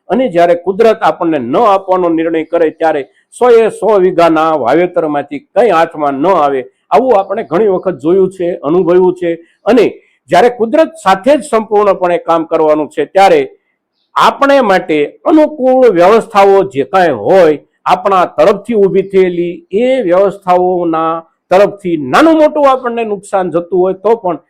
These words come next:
એ નુકસાનને ઉઠાવીને પણ આપણે સૌથી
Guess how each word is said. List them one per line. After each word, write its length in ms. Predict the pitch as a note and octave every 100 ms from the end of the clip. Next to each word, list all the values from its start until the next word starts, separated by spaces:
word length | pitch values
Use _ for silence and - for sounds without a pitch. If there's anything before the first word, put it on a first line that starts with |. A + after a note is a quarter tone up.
| _
એ 180 | G3 C#4
નુકસાનને 720 | A3+ F#3 - F#3 F#3 E3 D#3+ E3+
ઉઠાવીને 680 | D#3 D3+ F#3 A#3 G#3 F#3 F3+
પણ 440 | - - B3+ F#3+ - _ _ _
આપણે 340 | D3 D3 E3+ D3+ C#3 _ _ -
સૌથી 420 | C4 C4 A3